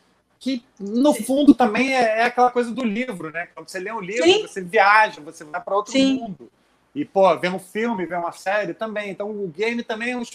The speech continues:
Speaker 1: um aspecto disso, mas ele tem muito mais essa, é mais, tipo, é muito mais um livro do que uma série, um filme. Você
Speaker 2: Sim,
Speaker 1: tá
Speaker 2: sim.
Speaker 1: muito mais envolvido, né, com aquilo, você tá vivendo aquilo na primeira pessoa,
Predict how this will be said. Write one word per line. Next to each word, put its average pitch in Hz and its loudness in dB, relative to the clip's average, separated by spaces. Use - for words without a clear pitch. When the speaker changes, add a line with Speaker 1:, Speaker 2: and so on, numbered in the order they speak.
Speaker 1:
um 196 -8
aspecto 185 -8
disso, 190 -8
mas 151 -4
ele 202 0
tem 220 0
muito 226 -4
mais 220 -2
essa, 220 -8
é 170 0
mais, 175 2
tipo, 190 -12
é 139 -8
muito 196 -4
mais 202 0
um 202 -6
livro 214 -2
do 214 -4
que 214 -10
uma 202 -6
série, 165 -4
um 175 -12
filme. 139 -14
Você - 2
Speaker 2:
Sim, 311 6
Speaker 1:
tá 185 6
Speaker 2:
sim. 180 2
Speaker 1:
muito 254 2
mais 214 0
envolvido, 196 0
né, 180 -6
com 170 -12
aquilo, 180 -8
você 160 -14
tá 175 0
vivendo 175 -4
aquilo 185 -8
na 190 -2
primeira 185 -8
pessoa, 185 -4